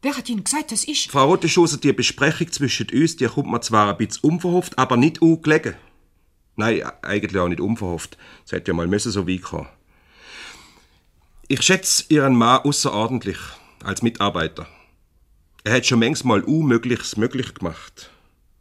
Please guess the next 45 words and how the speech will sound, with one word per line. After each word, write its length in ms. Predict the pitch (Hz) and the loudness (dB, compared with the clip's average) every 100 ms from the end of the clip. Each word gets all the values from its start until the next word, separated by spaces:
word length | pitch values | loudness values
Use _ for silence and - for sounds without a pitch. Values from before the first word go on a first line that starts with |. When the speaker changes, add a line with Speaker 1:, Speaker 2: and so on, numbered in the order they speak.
| _ _ _ _ - | _ _ _ _ -10
Speaker 2:
Was 160 | 104 | 0
mir 180 | 135 113 | 4 4
aber 160 | 104 101 | 4 0
gar 220 | 101 117 | 0 2
nicht 180 | 147 - | 0 -2
schätzt, 320 | 117 113 - | -4 -2 -4
ist, 360 | - 135 - - - - | -2 -2 -2 -6 -18 -6
dass 180 | 104 - | -4 -2
Sie, 120 | 185 | -2
Frau 220 | - 104 | -2 -2
Rotischhauser, 560 | 98 101 98 - 98 92 | 0 -2 -4 -4 -4 -2
Ihren 220 | 104 98 | -2 0
Mann 240 | 101 120 139 | 2 4 2
im 80 | |
Betrieb 400 | 101 - 117 143 | -2 -4 -2 -2
langsam 360 | 110 113 117 104 | -2 -2 -4 -6
zum 200 | 104 87 | -6 -8
Gespött 420 | - - 175 - | -8 -4 -4 -2
machen. 320 | 151 101 98 - - - | -4 -4 -8 -14 -16 -18
Speaker 1:
Oh, 60 | - - - - | -18 -18 -20 -18
Speaker 2:
Ja, 80 | - | -8
so 220 | - 127 | 0 2
etwas 300 | 139 - - | 0 -2 -4
untergrabt 580 | 104 107 95 113 117 - | -2 -2 -4 -2 -2 0
Disziplin 580 | 113 - 101 - 95 120 | -4 -2 -6 -4 -2 0
und 80 | 87 | 0
das 80 | 87 | -2
Arbeitsklima 680 | 104 113 - - 92 85 87 | -2 -2 -6 -4 -4 -4 -6
im 120 | 85 | -6
Haus. 320 | 80 - - _ _ _ _ _ - - - | -6 -8 -12 _ _ _ _ _ -20 -20 -12
Meinen 260 | 90 87 | -8 -6
Sie, 120 | - 80 | -8 -10
der 140 | 78 | -10
hat 100 | 87 | -10
sich 140 | 85 | -6
nicht 140 | - 165 | -4 0
umgesprochen? 680 | 170 160 - 82 - 85 - _ _ _ | 0 0 -6 -8 -10 -16 -20 _ _ _
Ihre 240 | 98 87 85 - | -10 -8 -10 -12
ständige 420 | - 113 104 92 95 | -4 -2 0 -2 -2
Nachfrage 680 | 101 110 - 98 87 78 | 0 -2 -4 -6 -4 -4
bei 80 | 73 | -8
jeder 300 | 90 95 87 | -6 -6 -6
Sitzung 380 | 110 90 - 92 | -6 -6 -6 -8
und 60 | 87 | -8
Besprechung. 480 | - - - 92 | -10 -10 -16 -16